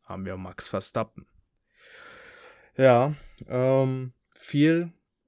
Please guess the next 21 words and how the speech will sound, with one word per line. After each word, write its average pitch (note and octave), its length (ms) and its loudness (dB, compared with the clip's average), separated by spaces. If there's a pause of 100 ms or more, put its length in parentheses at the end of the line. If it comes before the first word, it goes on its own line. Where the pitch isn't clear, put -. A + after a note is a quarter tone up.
(500)
gibt's - 460 -4
nicht A2+ 480 -4
zu E3+ 160 -2
erzählen E3+ 640 -2
zu - 160 -8
dem D3+ 160 -6
Rennen, D#3 340 -6
finde D#3+ 420 -4
ich. E3+ 400 -6 (160)
Also A2 280 -6
es G#2+ 180 -8
war A2+ 240 0
bis A#2+ 240 -6
zur G#2 400 -6 (380)
fünfzigsten - 880 -4
Runde, B2+ 540 -4 (200)
können A#2 220 -4
wir A2 240 -6 (320)
ungefähr B2 560 -4
sagen. A2 520 -6 (1500)
Ja, G#2+ 360 -4